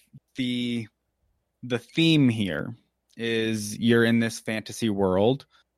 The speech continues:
um, that has been ruled by a,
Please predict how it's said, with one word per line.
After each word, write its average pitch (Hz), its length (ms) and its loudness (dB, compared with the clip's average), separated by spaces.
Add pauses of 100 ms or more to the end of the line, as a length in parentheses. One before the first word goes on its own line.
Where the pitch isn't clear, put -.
(240)
um, 104 720 2 (840)
that 123 420 0
has 117 260 0
been 110 480 -6
ruled 120 440 2
by 110 480 0
a, 107 420 -10